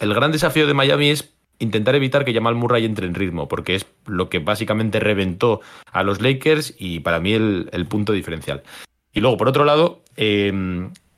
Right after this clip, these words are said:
Miami también tiene un problemilla potente en la segunda unidad. O sea, Bam Adebayo ahora mismo es importantísimo, o sea, la pieza más importante de Miami con muchísima diferencia, así como lo digo, la más importante con muchísima diferencia. ¿Por qué? Porque no hay manera de suplir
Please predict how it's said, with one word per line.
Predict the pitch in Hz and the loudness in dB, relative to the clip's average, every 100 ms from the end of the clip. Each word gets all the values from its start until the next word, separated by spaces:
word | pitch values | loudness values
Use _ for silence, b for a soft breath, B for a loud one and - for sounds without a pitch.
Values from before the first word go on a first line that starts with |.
| _ | _
Miami | 110 113 135 | -2 2 2
también | 135 139 | 2 2
tiene | 135 | 2
un | 131 | 0
problemilla | 127 117 117 123 131 123 107 98 | 2 2 2 2 4 4 4 2
potente | 101 92 104 123 | -2 -4 -2 0
en | |
la | 110 | -2
segunda | 92 90 92 | -2 -4 -4
unidad. | 85 78 73 | -4 -4 -6
O | 82 | -4
sea, | 90 85 - b b _ _ _ _ _ - | -4 -4 -6 b b _ _ _ _ _ -6
Bam | 120 135 | 0 2
Adebayo | 131 123 127 123 | 4 4 2 2
ahora | 120 | 2
mismo | 117 123 123 123 120 | 2 0 0 2 2
es | 123 - - - _ _ _ _ _ _ _ _ | 0 -2 -6 -10 _ _ _ _ _ _ _ _
importantísimo, | 127 120 107 - 110 107 101 110 139 | -2 0 -2 -2 0 0 0 0 0
o | |
sea, | 127 | 0
la | 92 | 0
pieza | 104 107 | 0 -2
más | 101 107 110 110 107 | -2 0 0 0 -2
importante | 92 98 101 95 | -2 -2 0 0
de | 92 | 0
Miami | 92 95 92 | 0 0 -2
con | - 98 | -2 -2
muchísima | 95 92 98 104 | -2 -2 -2 0
diferencia, | 87 85 85 98 - | -2 -2 -4 -2 -2
así | 131 - | -2 -4
como | - 92 | -2 0
lo | 80 | 0
digo, | 90 78 - | 0 -2 -4
la | 98 101 | -2 0
más | 101 123 151 | 0 0 0
importante | 135 127 117 131 139 | 0 0 0 0 0
con | 123 | 0
muchísima | 110 120 123 | -2 0 0
diferencia. | 104 104 101 82 | 0 -2 -2 -2
¿Por | 104 | -2
qué? | 92 | -2
Porque | 110 92 98 | -2 -2 -2
no | 101 | 0
hay | 127 | 2
manera | 123 127 131 | 2 2 2
de | |
suplir | - 110 120 143 175 | 0 -2 0 0 -2